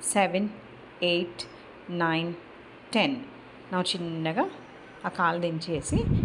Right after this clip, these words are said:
ఆ, ఇప్పుడు యువతల కాలుని, ఆ, సేమ్ అట్లాగే యువతల కాలు లెఫ్ట్ ఫోల్డ్ చేసి,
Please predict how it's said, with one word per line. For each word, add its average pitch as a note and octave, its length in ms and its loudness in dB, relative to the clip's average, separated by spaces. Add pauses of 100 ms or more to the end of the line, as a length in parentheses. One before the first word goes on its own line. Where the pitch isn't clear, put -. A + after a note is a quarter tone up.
(120)
ఆ, G3+ 40 6
ఇప్పుడు F#3+ 200 6
యువతల G3+ 220 4
కాలుని, A3 400 0 (300)
ఆ, - 180 -2
సేమ్ A3 200 2
అట్లాగే A#3+ 280 0
యువతల F#3+ 240 0
కాలు C#3+ 240 -4 (1500)
లెఫ్ట్ F3 220 0
ఫోల్డ్ E3+ 340 4
చేసి, E3 340 2